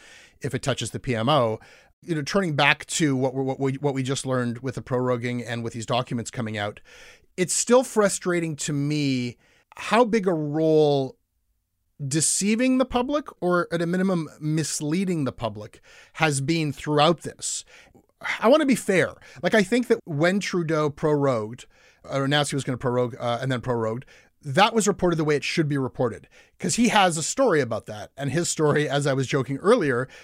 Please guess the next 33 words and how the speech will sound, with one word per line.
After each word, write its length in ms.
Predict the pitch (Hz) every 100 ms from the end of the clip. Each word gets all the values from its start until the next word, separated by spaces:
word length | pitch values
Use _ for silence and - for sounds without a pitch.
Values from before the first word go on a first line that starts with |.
| _
like, 140 | 131 - -
he 180 | - 180
has 200 | 151 180
to 80 | 175
give 140 | 160
a 40 | 143
reason. 320 | 226 151 123
Why 160 | 127
are 80 | 147
you 140 | 147 135
doing 240 | 165 151
this? 180 | 120 -
And 120 | 131
his 120 | 135
reason 240 | 147 233 165
just 140 | 143
doesn't 180 | 170 180
make 200 | 139 -
any 220 | 156 175
sense 720 | 123 - - 175 76 - - - _
and 180 | 143 143
doesn't 220 | 165 170
even 180 | 160 135
mention 440 | 135 208 - 120
that 80 | 117
he's 120 | 127
in 60 | 127
the 60 | 127
midst 240 | 127 -
of 60 | 120
this 180 | -
huge 140 | 120 107
scandal. 420 | 233 220 123